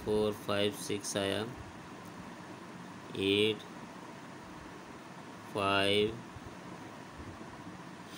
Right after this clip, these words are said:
और यहाँ रह गया सिक्स फ़ोर टू। ठीक है, ये एट हो गया, सिक्स थ्री।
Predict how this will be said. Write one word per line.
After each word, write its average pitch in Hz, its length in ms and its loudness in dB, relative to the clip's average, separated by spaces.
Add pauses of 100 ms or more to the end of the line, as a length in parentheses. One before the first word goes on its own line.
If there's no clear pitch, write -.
(1600)
और 117 80 0
यहाँ 101 440 2
रह 101 160 4
गया 101 200 4
सिक्स 104 360 -2
फ़ोर 104 240 0
टू। - 200 -4 (680)
ठीक 127 200 -2
है, 123 160 -2 (460)
ये 101 140 4 (240)
एट 104 320 6
हो 110 140 6
गया, 107 300 6 (400)
सिक्स - 680 -4 (400)
थ्री। 101 160 -2